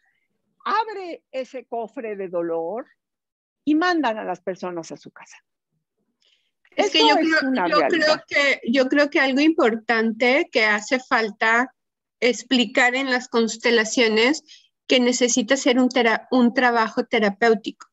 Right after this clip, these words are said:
Speaker 2: Una constelación, Laura, con todo respeto lo digo, en los diecinueve años ya del instituto que cumplimos en enero,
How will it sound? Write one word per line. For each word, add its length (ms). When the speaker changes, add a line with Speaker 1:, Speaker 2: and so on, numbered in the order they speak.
Speaker 2:
Una 300
constelación, 880
Laura, 440
con 220
todo 260
respeto 600
lo 160
digo, 320
en 160
los 160
diecinueve 640
años 340
ya 160
del 200
instituto 840
que 200
cumplimos 600
en 140
enero, 460